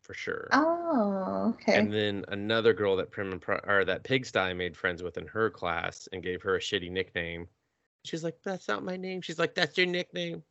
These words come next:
Speaker 1: And she's like, "I love it."
Speaker 2: <laughs>
Speaker 1: And I was just like, "Jesus, you're just turning people left, right, and center here, lady."
Speaker 2: <laughs>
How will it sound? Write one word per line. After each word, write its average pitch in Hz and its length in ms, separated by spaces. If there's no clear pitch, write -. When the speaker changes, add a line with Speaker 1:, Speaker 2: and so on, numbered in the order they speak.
Speaker 1:
And 170 100
she's - 180
like, - 140
"I 277 120
love 294 260
it." 466 220
Speaker 2:
<laughs> 359 100
Speaker 1:
And 349 80
I - 40
was - 100
just 90 120
like, - 140
"Jesus, 247 600
you're 180 120
just - 180
turning 143 300
people 151 320
left, 160 240
right, 180 140
and 120 120
center 196 340
here, 95 200
lady." 95 400
Speaker 2:
<laughs> - 60